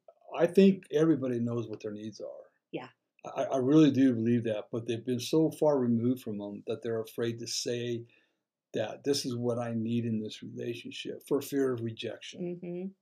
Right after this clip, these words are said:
Speaker 2: Absolutely. Yeah, and the other one is to set emotional boundaries politely but assertively. That, for a person who is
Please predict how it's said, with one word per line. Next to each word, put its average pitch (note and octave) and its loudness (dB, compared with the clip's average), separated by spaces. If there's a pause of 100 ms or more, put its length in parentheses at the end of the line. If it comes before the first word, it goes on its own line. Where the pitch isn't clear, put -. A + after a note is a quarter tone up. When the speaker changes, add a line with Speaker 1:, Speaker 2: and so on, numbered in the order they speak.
(160)
Speaker 2:
Absolutely. E3+ -6 (500)
Yeah, F#3 6
and G3 0
the F#3+ 6
other A3 4
one A3 0
is F#3+ -4
to G#3+ -6
set G#3+ 0
emotional G#3 -4 (100)
boundaries F#3 -2
politely A3 -4 (220)
but G3 -2
assertively. F#3 -6 (580)
That, F3+ 2 (100)
for G#3 -4
a F#3+ -6
person G3 -6
who F3+ -2
is E3+ -4